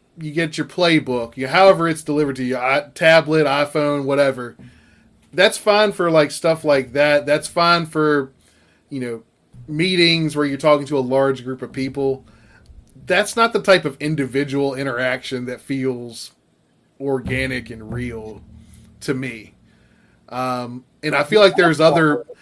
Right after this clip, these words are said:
there, there's other interactions that were significantly better for that for Fu, but that, that felt, that felt forced and trite, and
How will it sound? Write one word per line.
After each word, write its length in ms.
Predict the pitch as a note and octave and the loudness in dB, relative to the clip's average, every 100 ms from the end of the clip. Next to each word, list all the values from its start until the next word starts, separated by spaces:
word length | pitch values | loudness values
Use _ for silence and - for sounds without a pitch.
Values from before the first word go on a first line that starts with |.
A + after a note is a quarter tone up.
| _ | _
there, 160 | - G3 | 2 4
there's 260 | E3+ G3 F#3+ | 8 8 8
other 240 | A#3+ B3 | 6 6
interactions 640 | A3 G3+ F#3 G3+ G3 F3+ D3 | 6 6 6 4 2 -4 0
that 220 | D#3 C#3+ | 0 0
were 240 | C#3+ C#3+ | -2 -2
significantly 840 | C#3 - C#3+ C3+ D#3 D#3+ D3+ C#3 B2+ | -4 -6 -6 -4 -6 -4 -4 -4 -4
better 320 | C#3 D3 C#3+ | 0 0 0
for 160 | - | -4
that 240 | A#2+ B2 A#2+ | -8 -8 -10
for 160 | A#2+ | -16
Fu, 220 | A2+ B2+ A#2 | -16 -12 -12
but 180 | A#2 | -6
that, 240 | D#3 D#3+ C#3 | 0 0 2
that 420 | D3+ F3+ F3 D3+ | 2 2 -2 -18
felt, 520 | _ E3 D3+ C#3 C3+ _ _ _ _ _ | _ 4 6 6 2 _ _ _ _ _
that 220 | D3 C#3+ | -4 0
felt 240 | D#3+ D3+ | 2 0
forced 680 | - - E3 E3+ E3 D#3+ - | -2 -2 0 2 0 -4 -10
and 200 | C3 B2 | -12 -12
trite, 560 | - - C3+ D3 D3+ D#3 _ _ _ _ _ | -14 -6 -2 0 -2 -8 _ _ _ _ _
and 720 | C3 C3 B2+ B2+ B2+ B2 B2 | -10 -6 -6 -8 -8 -12 -14